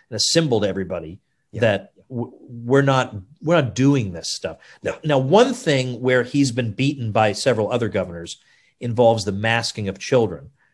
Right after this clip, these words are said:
Speaker 1: Now, I thought I heard that over on, on your side, that they had recently said,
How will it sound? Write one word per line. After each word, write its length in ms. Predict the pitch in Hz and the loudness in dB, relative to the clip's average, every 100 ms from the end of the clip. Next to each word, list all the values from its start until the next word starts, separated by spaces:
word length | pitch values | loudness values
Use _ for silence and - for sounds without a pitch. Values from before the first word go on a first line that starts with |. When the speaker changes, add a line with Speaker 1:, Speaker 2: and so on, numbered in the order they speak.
| _ | _
Speaker 1:
Now, 80 | 131 | 0
I 60 | |
thought 380 | 131 - 190 285 | 0 2 6 6
I 100 | 277 | 6
heard 440 | 135 107 92 95 - _ _ _ | 2 0 -2 -6 -14 _ _ _
that 120 | 120 | 4
over 320 | 131 151 135 | 6 6 4
on, 200 | 110 104 - | 2 0 -6
on 140 | 117 | -4
your 180 | 110 202 | 2 2
side, 600 | 208 113 85 78 78 87 _ _ _ _ _ | 4 0 -2 -6 -14 -16 _ _ _ _ _
that 160 | 120 - | -4 2
they 140 | 123 | 2
had 140 | 120 | 2
recently 400 | 107 127 123 113 | 2 0 0 -4
said, 640 | 107 - - 120 107 98 | -6 -6 0 2 4 2